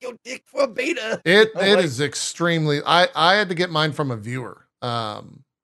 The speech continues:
Speaker 2: the, a viewer sent me their code who, uh, was traveling or something this weekend, and so I was able to, uh, to get in through that. It is a extremely limited, probably, I saw, like, a hundred thousand going around in terms of people that were actually able to get in.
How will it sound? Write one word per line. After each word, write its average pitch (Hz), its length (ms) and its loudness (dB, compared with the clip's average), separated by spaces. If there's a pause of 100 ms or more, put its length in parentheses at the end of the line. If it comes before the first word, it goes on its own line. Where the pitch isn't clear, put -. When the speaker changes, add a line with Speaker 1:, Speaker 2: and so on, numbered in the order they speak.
(120)
Speaker 2:
the, 123 180 -12
a 139 120 -4
viewer 156 240 0
sent 170 220 -6
me 156 100 -6
their 147 180 0
code 143 680 -2
who, 127 460 -4 (120)
uh, 110 240 -10
was 110 420 -8 (320)
traveling 127 480 -4
or 101 60 -14
something 101 320 -16
this 104 160 -20
weekend, 98 380 -16 (420)
and 107 140 -14
so 117 120 -6
I 113 40 -4
was 113 160 -8
able 113 180 -8
to, 110 320 -12
uh, 104 320 -10
to - 120 -20
get 127 140 -4
in 120 140 -8
through 110 200 -10
that. 107 240 -8 (340)
It 170 140 0
is 156 160 0
a 127 120 -4 (100)
extremely 170 600 -2
limited, 127 680 -6 (100)
probably, 127 760 -4 (300)
I 127 100 -12
saw, 135 260 -2
like, 120 200 -6
a 117 60 -10
hundred 135 320 -6
thousand 127 460 -4
going 131 180 -4
around 131 400 -4
in 143 140 -12
terms 113 240 -10
of 104 100 -20
people 123 200 -12
that 113 60 -10
were 113 140 -8
actually 113 300 -10
able 110 160 -8
to 107 80 -14
get 110 160 -8
in. 117 240 -8